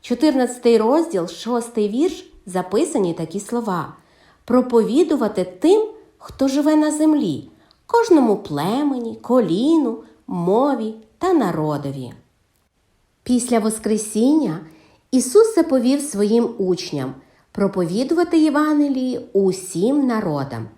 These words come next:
Матвія двадцять вісім дев'ятнадцять. Безпосередньо перед Воскресінням на небеса Він гарантував їм, що невелике насіння Євангелія буде зростати аж до краю землі.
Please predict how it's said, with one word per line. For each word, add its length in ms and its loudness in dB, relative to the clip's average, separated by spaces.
Матвія 640 -4
двадцять 640 -2
вісім 380 -4
дев'ятнадцять. 800 -8
Безпосередньо 880 2
перед 380 -2
Воскресінням 960 0
на 120 -2
небеса 600 -2
Він 360 0
гарантував 800 -2
їм, 160 -10
що 320 0
невелике 680 2
насіння 520 0
Євангелія 760 -4
буде 300 0
зростати 760 -2
аж 460 0
до 140 -4
краю 600 -6
землі. 560 -8